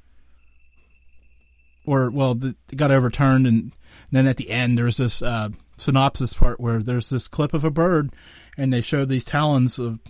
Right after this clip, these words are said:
must have been a hawk, like, that left the same marks when they went to, to test it as that were on his wife.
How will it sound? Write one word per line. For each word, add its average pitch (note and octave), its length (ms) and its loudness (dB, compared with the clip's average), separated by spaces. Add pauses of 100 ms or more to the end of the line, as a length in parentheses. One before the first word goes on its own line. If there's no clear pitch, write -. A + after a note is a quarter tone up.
must C#3+ 200 -6
have - 40 -16
been B2+ 80 0
a A2+ 60 0
hawk, B2+ 380 -6 (680)
like, B2 220 -6 (140)
that B2 160 -8
left C3+ 260 0
the C3+ 80 -2
same C#3+ 300 0
marks C3 520 -2 (1160)
when A#2+ 120 -2
they A#2+ 100 0
went B2 240 -2
to, A2 180 -6 (140)
to B2 100 -6
test - 380 -6
it G2 120 -10 (340)
as A#2 320 -6
that A#2+ 160 -8
were A#2+ 100 -2
on B2 100 2
his A2+ 120 -4
wife. F#2+ 240 -12